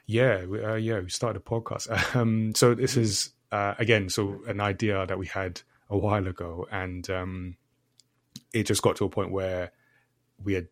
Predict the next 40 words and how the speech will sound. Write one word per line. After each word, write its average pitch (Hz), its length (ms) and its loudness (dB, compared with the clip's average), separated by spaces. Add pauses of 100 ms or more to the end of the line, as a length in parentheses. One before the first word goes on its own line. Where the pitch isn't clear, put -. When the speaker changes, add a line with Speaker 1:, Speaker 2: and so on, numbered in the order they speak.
(100)
Speaker 1:
discussed - 420 0
the - 100 -2
idea 101 380 2
of 107 80 0
doing 117 220 2
a 104 60 -2
podcast, 120 580 -2
but - 100 -4
never 92 220 -4 (340)
did 104 160 0
it. 120 220 0 (140)
<laughs> 117 140 -2
So - 180 2
last 101 400 0
year, 95 180 0
I - 600 -14
thought, 90 320 -4 (200)
"Well, 87 400 -6 (160)
if 98 260 -10
we 98 80 -4
keep 101 200 -2
talking 90 240 -6
about 87 160 -8
this, 85 140 -10
let's 87 140 -8
just - 160 -12
do 90 160 -4
it." 90 180 -8 (720)
Uh, 90 600 -4 (200)
yeah, 104 140 2
so - 160 -4
we 95 80 -2
just, 90 260 -6
we 101 80 -4
started 92 440 -2
with 85 240 -8 (100)
whatever 87 480 -6 (200)
sort - 220 -12
of - 60 -12
headset, 87 420 -8